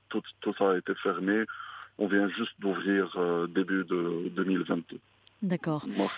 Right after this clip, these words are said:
Speaker 1: deux mille vingt-deux. Donc, on a fait deux ans de, de, oui.
Speaker 2: Alors, durant toute cette période, est-ce qu'il y a eu des moments de doute, euh, des moments où on se dit,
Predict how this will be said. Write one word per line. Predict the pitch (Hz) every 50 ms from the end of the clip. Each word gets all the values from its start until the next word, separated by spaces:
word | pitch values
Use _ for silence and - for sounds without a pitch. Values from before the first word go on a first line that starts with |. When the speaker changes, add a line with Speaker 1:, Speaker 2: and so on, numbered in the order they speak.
| -
Speaker 1:
deux | 98 92
mille | 95 92 90
vingt-deux. | - 92 87 82 - - 90 -
Donc, | 95 98 - -
on | - - 104 107
a | 107 - -
fait | - 113 110 98 85
deux | - 110 110 104 92 -
ans | 107 104 104 107 107 92 82
de, | 95 95 92 90 87 _ _ _ _ _ _ -
de, | 98 98 92 - - -
oui. | 104 95 92 - - _ _ _ _
Speaker 2:
Alors, | - 180 185 196 190
durant | 170 180 220 190 220 208
toute | - 240 214 -
cette | - 220 - -
période, | - 214 202 214 214 247 214
est-ce | 214 202 - -
qu'il | - - 208 220
y |
a | 208 202
eu | 208 214 220
des | 170 202 202
moments | 185 185 190 190 180 175 180 185 202 226 247 294 294 254
de | 190 151 156 185 185 175 170 165 165 151
doute, | 139 135 131 131 170 190 233 _ _ - - - - - _ _ _ _ _ _ _ _ - - - -
euh, | 151 151 156 151 147 139 -
des | - 147 180 190
moments | 190 202 196 185 190 196 220 247 247 233
où | 214
on | 208 196 185
se | - - 208
dit, | 208 170 156 170 214 247 294 330